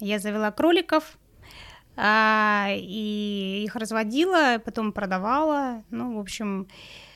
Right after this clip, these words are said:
а, я заработала первые деньги, а, купила подарки родственникам, в общем. И дальше у меня вся моя жизнь как-то выстраивалась, эм, вокруг, эм, а, того, чтобы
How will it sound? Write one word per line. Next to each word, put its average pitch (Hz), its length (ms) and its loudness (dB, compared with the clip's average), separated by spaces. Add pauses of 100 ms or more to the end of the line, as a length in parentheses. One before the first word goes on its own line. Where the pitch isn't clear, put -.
(160)
а, 208 300 2
я 220 160 -2
заработала 233 420 -2
первые 220 340 -2
деньги, 285 680 4 (140)
а, 220 480 -6
купила 226 360 -2
подарки 214 520 -4
родственникам, 226 1300 0
в - 20 -2
общем. 214 320 -6 (500)
И 262 420 4
дальше 247 720 2
у 226 40 0
меня 233 280 0
вся 233 240 -2
моя 220 240 -2
жизнь 285 320 0
как-то 220 280 -4
выстраивалась, 226 760 0
эм, 214 480 -8
вокруг, 226 520 -2
эм, 196 420 -4 (760)
а, 214 360 -2
того, 262 380 4
чтобы 214 720 -2